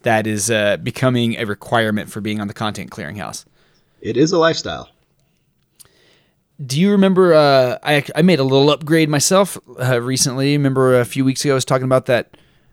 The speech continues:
Speaker 1: one-wheel crash I had?
Speaker 2: Yeah, that one sounded pretty, uh, pretty gnarly.
Speaker 1: Well, I, I went, I went in and got the, uh, they're like the one-wheel training wheels Brett was talking about, and the fangs
Speaker 2: Mm-hmm.
Speaker 1: that you put on the front. So
Speaker 2: Yeah.
Speaker 1: now mine,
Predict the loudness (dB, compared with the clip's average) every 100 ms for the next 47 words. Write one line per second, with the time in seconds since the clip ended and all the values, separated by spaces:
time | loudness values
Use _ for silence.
0 | _ _ -2 2 4 4 2 2 2 2
1 | 0 0 0 0 -2 -4 -10 _ _ _
2 | _ -4 2 4 2 -2 -10 -10 -8 -8
3 | -8 -8 -8 -8 -10 -14 -14 -10 -6 -4
4 | -6 -8 _ _ _ _ _ _ _ _
5 | 0 0 0 0 0 0 -4 _ _ 0
6 | 2 2 2 2 2 2 2 0 0 -2
7 | -4 -6 -2 0 0 -2 -2 -6 -12 _
8 | _ _ _ 0 2 4 2 0 -2 0
9 | 0 2 2 0 -2 0 0 0 0 0
10 | -2 -2 -2 -2 -2 -2 0 -2 -2 -6
11 | -4 -2 2 4 4 2 -4 -8 -8 -2
12 | 0 0 -4 -6 -4 -4 -6 _ _ _
13 | -4 0 2 4 4 2 2 2 0 -6